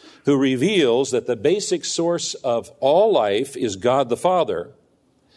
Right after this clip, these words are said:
and that God the Father has granted God the Son to also have life in himself.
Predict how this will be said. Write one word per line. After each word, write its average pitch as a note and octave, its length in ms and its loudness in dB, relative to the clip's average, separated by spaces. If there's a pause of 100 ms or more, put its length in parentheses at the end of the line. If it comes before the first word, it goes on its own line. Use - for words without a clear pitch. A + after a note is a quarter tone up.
(360)
and C#3 160 2
that A#2+ 140 -2
God D3 260 0
the C#3+ 80 2
Father F3+ 380 0
has C3+ 260 -2
granted C3 840 -2 (120)
God C#3 240 2
the A#2 100 -2
Son A2+ 640 -4 (540)
to C#3 80 0
also C#3+ 420 0
have A2+ 440 -4
life G#2+ 680 -4
in A2+ 160 -8
himself. F#2+ 600 -4